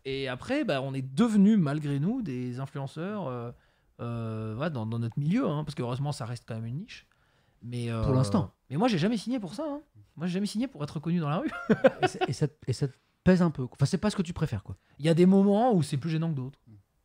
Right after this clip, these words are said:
Speaker 1: Voilà, c'est tout. Mais, euh, ça veut pas dire que ça me gêne de rencontrer les gens. Juste, euh, il y a des moments.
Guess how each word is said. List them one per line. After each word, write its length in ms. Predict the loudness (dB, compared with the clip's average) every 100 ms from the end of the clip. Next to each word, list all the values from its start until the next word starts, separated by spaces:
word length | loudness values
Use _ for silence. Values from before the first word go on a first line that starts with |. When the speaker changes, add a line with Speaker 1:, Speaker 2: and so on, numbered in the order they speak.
| _
Speaker 1:
Voilà, 280 | -10 -10 -10 -16 _ _
c'est 160 | -20
tout. 180 | -18 -20 -20 _ _ _ -8
Mais, 200 | -4 -2
euh, 120 | -2
ça 100 | 0
veut 60 |
pas 100 | 0
dire 80 | -2
que 60 | -2
ça 100 | -2
me 60 |
gêne 140 | 0 0
de 60 |
rencontrer 400 | 0 -4 -6 -4
les 100 | -2
gens. 160 | -4 -8 -18 _ _ _ -8
Juste, 360 | -2 -2 -2 -4
euh, 260 | -2 -4 -8 _ _ _ _
il 60 | -8
y 20 |
a 40 | -4
des 120 | 2
moments. 360 | 2 2 0